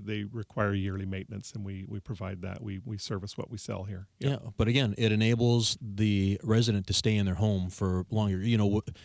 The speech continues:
Speaker 2: it, it will, um, eliminate perhaps the need for them to move to a,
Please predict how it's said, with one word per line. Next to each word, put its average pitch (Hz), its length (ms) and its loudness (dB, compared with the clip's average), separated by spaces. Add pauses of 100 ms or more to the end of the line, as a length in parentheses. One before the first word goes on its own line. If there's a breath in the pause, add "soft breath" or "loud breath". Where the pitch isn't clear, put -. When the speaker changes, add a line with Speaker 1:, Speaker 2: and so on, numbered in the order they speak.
(180 loud breath)
Speaker 2:
it, 117 180 2
it 113 200 2
will, 107 500 4
um, 95 400 2
eliminate 113 480 4 (160)
perhaps 117 380 2
the 107 100 2
need 113 300 4
for 104 120 0
them 98 240 2
to 98 120 0
move 104 300 4
to 98 260 2
a, 92 340 0